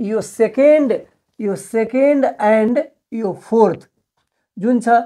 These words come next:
तिनीहरू पनि के भए त? डायस्टेरियोमर्स भए। त डेफिनेसन के छ?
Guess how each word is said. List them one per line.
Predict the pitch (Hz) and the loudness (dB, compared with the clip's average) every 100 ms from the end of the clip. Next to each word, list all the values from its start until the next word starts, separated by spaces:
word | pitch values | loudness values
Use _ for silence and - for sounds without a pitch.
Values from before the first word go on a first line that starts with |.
| - _ _ | -4 _ _
तिनीहरू | 240 247 254 254 | 0 4 4 2
पनि | 247 240 | 0 0
के | 247 | -2
भए | 208 220 | 0 0
त? | 214 285 320 - _ | 2 2 2 -4 _
डायस्टेरियोमर्स | 208 156 190 202 254 277 - - 185 - 190 196 294 311 _ 202 175 135 | -10 0 2 4 2 0 -8 -14 -12 -8 -6 -4 -4 -4 _ -4 -2 -2
भए। | 165 156 143 _ _ _ _ _ _ _ _ _ _ _ _ _ _ | -8 -12 -12 _ _ _ _ _ _ _ _ _ _ _ _ _ _
त | 196 | 0
डेफिनेसन | 156 220 247 247 285 | 0 0 0 0 0
के | 285 | 0
छ? | 294 | 0